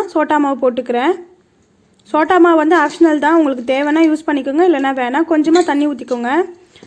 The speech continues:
தண்ணி ஊத்திட்டு நல்லா மிக்ஸ் பண்ணிக்கோங்க. நிதானமா மிக்ஸ் பண்ணுங்க, ஏன்னா கீழெல்லாம் சிந்தும், அதனால நிதானமா பண்ணுங்க. நல்லா வந்து மிக்ஸ் பண்ணிக்கோங்க. இங்க பாருங்க, இப்போ நான் நல்லா மிக்ஸ் பண்ணியாச்சு.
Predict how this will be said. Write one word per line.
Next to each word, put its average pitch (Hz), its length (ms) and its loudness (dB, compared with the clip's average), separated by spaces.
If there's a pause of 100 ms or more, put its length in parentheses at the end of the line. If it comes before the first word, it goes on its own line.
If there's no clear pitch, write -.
(200)
தண்ணி 294 260 4
ஊத்திட்டு 277 320 0 (100)
நல்லா 262 300 2
மிக்ஸ் - 240 -8
பண்ணிக்கோங்க. 247 420 -2 (880)
நிதானமா 339 460 4
மிக்ஸ் - 240 -4
பண்ணுங்க, 302 320 -2
ஏன்னா 294 120 0 (120)
கீழெல்லாம் 294 440 -2
சிந்தும், 269 420 0 (100)
அதனால 247 420 -2
நிதானமா 269 680 -2 (140)
பண்ணுங்க. 233 320 -4 (1120)
நல்லா 277 300 0
வந்து 294 200 2
மிக்ஸ் - 220 -8
பண்ணிக்கோங்க. 240 420 -4 (1700)
இங்க 269 120 -2 (100)
பாருங்க, 254 280 0
இப்போ 320 140 -2
நான் 254 140 -4
நல்லா 247 240 -2
மிக்ஸ் - 220 -14
பண்ணியாச்சு. 262 460 -2